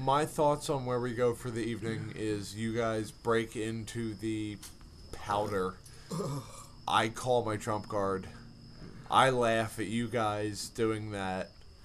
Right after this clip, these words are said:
Then we eat something neutral so you don't throw up, and then we all eat the dried fish,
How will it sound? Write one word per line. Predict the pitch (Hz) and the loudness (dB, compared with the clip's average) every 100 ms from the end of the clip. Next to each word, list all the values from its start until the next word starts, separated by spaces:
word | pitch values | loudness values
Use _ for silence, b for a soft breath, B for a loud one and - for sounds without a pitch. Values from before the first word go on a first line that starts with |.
| - - | -18 0
Then | 123 117 | 0 2
we | 120 | 0
eat | 127 123 | -2 -2
something | 143 110 139 | -2 -2 -4
neutral | 131 123 - 127 | -2 -2 0 0
so | 120 - | 0 -2
you | 113 113 | -2 0
don't | 117 113 | -2 0
throw | 117 104 101 | 0 2 2
up, | - - | -2 -8
and | 98 107 | -6 -4
then | 101 | -4
we | 107 | -2
all | 82 98 107 | 0 2 0
eat | 107 - | -2 -6
the | 101 | -4
dried | 107 101 95 | 0 0 -2
fish, | - 95 95 - | -2 -2 -2 -6